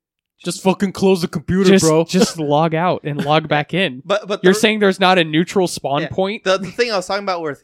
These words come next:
Speaker 3: Chaotic, though, is, like, when they go into the virtual world, they're just on autopilot in real life.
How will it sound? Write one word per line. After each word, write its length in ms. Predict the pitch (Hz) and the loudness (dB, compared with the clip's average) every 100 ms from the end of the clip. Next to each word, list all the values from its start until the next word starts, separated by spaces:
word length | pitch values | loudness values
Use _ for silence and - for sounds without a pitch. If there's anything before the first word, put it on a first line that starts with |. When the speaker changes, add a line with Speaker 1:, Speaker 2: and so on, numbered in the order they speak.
| _ | _
Speaker 3:
Chaotic, 420 | 156 147 196 - | -6 -4 -4 -6
though, 200 | 156 139 | -6 -6
is, 160 | 131 127 | -6 -6
like, 160 | 131 - | -6 -6
when 200 | 147 151 | -8 -6
they 140 | 147 | -4
go 200 | 147 160 | -2 -4
into 160 | 165 - | -6 -8
the 120 | 143 | -8
virtual 340 | 139 151 143 | -8 -10 -10
world, 240 | 135 139 _ | -8 -8 _
they're 200 | 165 208 | 0 0
just 180 | 233 190 | 0 -2
on 200 | 180 160 | -2 -4
autopilot 800 | - 123 190 175 - 135 135 123 | -4 0 2 2 0 0 -2 -2
in 180 | 127 131 | -6 -4
real 260 | 147 139 | 0 0
life. 540 | 117 135 127 110 - | 0 0 -2 -6 -20